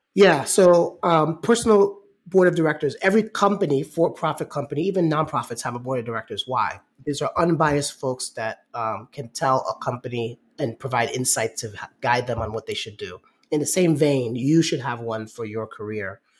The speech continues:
Uh, it's your mentors. There's a, a person who's also called champion or sponsors. They're different from mentors. These are people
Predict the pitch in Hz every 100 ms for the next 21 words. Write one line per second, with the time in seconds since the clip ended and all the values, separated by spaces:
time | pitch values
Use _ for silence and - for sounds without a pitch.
0 | _ _ 131 107 101 95 - - 147 -
1 | 131 123 160 165 165 147 143 - - _
2 | _ _ _ 151 120 131 120 - _ _
3 | _ _ - 113 _ - 156 156 156 139
4 | - _ _ 143 120 123 135 135 - 131
5 | 110 - _ - 156 156 165 165 - 113
6 | - - 104 127 - - 104 202 - _
7 | _ _ _ _ 151 123 165 160 185 185
8 | 175 180 180 185 175 - 147 147 143 156
9 | 156 151 147